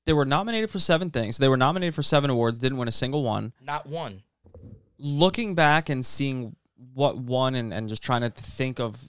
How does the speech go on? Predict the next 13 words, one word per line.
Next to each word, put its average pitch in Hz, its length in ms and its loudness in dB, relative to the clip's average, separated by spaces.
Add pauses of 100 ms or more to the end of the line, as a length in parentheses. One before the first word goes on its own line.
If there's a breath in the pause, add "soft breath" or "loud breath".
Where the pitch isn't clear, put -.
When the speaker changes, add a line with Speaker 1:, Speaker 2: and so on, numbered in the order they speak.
(300)
Speaker 1:
you 131 100 -8
know, 120 120 -2
reasons 123 460 -4
as 117 120 -2
to 131 120 -2
why, 110 300 2
I 110 120 2
came 175 280 -2
up - 100 -6
with - 100 -10 (180)
a, - 400 -16
a - 40 -8
couple. 92 520 -2